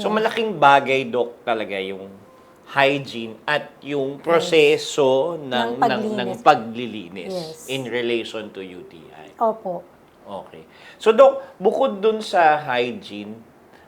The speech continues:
Speaker 1: ano naman yung kinalaman, may kinalaman ba ang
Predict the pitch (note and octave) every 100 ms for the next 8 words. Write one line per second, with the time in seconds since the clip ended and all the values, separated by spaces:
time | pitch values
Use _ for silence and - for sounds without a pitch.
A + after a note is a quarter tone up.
0 | - - - - G#3 A#3+ B3 A#3 G#3 G3
1 | F#3+ F#3 E3+ D3+ D3 C#3 C#3+ C#3 G3 G#3+
2 | A#3 A3+ G#3 F3+ F3+ E3+ C#3 A#2+ A#2+ A#2+